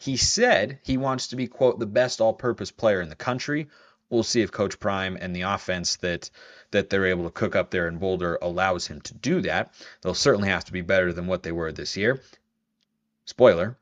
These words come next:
I suspect they will be. He tallied nineteen hundred yards and thirty-two touchdowns <laughs> this year, uh, en route to being the Gatorade Player of the Year in Kansas. And he instantly becomes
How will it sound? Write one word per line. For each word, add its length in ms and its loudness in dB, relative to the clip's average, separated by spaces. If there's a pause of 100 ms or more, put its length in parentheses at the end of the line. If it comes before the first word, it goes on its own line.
(260)
I 120 0
suspect 460 -4
they 80 -8
will 180 4
be. 220 -8 (580)
He 120 -4
tallied 300 4
nineteen 360 0
hundred 240 -2
yards 420 2
and 200 -10
thirty-two 580 0
touchdowns 720 -2 (120)
<laughs> 140 -20 (680)
this 320 -4
year, 320 -2 (460)
uh, 320 8
en 160 -2
route 200 -2
to 80 -10
being 180 -6
the 80 -8
Gatorade 420 -2
Player 220 -4
of 80 -4
the 80 -6
Year 240 -6
in 340 -12
Kansas. 560 0 (960)
And 180 -4
he 160 -2
instantly 680 -4
becomes 680 -6